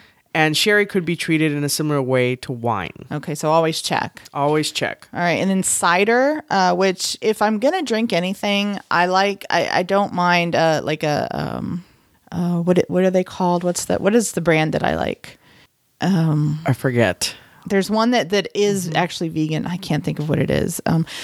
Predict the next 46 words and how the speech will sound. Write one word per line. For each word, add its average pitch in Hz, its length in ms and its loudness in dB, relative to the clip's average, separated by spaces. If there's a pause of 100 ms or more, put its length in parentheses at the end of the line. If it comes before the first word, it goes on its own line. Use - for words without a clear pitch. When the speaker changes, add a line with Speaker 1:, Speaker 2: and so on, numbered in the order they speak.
(120)
Speaker 2:
but 226 100 0
anyway, 185 240 2
the, 160 260 0
one 202 160 2
of 202 100 2
the, 165 280 2
the 170 100 -6
ciders. - 580 -2 (520)
And 180 440 4
Speaker 1:
The - 220 -8
only 170 120 -2
thing 185 160 2
is 160 100 2
they 147 100 2
have 151 100 2
a 143 40 2
lot 139 100 4
of 113 80 -2
sugar. 123 420 -4 (160)
Speaker 2:
They 196 160 2
do 185 160 2
have 190 120 2
a 175 40 2
lot 160 100 2
of 156 60 -2
sugar. 160 260 0
And 185 360 0
like 214 200 0
I 240 60 4
said, 175 220 2
I, 165 320 4
I - 20 4
hardly 190 460 2
ever 165 160 0
drink, 170 480 -6 (320)
but 170 120 4
if 170 140 2
I 156 120 2
do, 160 520 2
it 165 100 2
would 147 160 -2
probably 143 520 0
be 139 160 -4
something 147 320 -2
like 143 160 -4
that. 127 220 -2